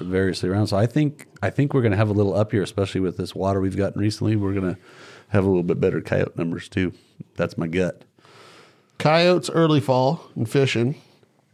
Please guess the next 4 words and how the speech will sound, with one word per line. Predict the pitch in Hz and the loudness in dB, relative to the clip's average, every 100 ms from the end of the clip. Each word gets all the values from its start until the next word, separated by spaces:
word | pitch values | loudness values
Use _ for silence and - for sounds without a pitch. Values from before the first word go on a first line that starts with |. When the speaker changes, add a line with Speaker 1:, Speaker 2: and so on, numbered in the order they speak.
| _ | _
Speaker 2:
and | 113 120 | -2 0
then | 127 127 123 120 - _ _ _ _ _ _ _ _ _ _ _ _ _ _ _ _ _ | 2 0 0 -2 -6 _ _ _ _ _ _ _ _ _ _ _ _ _ _ _ _ _
that's, | 131 - - - | -8 -6 -6 0
uh, | 127 127 127 131 | 2 2 2 2